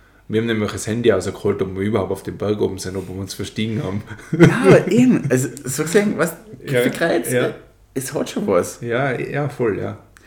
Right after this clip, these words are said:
Speaker 2: Auf der Granatspitze war kein Gipfelkreuz, da war nicht mehr so ein Messerding.
Speaker 1: Nix, ja.
Speaker 2: Und das ist aber witzig, weil die Granatspitze, ähm, gibt, gibt den,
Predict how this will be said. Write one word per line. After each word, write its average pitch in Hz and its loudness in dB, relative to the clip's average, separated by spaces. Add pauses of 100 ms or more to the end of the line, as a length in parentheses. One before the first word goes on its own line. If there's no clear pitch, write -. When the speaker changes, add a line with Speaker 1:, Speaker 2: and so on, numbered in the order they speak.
(220)
Speaker 2:
Auf 123 -8
der 127 -2
Granatspitze - 0
war 151 -2
kein - -6
Gipfelkreuz, - -6
da 107 -4
war 110 2
nicht 127 0
mehr 120 0
so 123 -2
ein 113 -2 (280)
Messerding. 107 -4
Speaker 1:
Nix, 87 -16
ja. 104 -10 (340)
Speaker 2:
Und 107 -6
das 127 6
ist 160 2
aber 104 0
witzig, - -8
weil 110 2
die 104 -4
Granatspitze, 117 -4 (800)
ähm, 107 2 (300)
gibt, 131 -4
gibt - -6
den, 107 4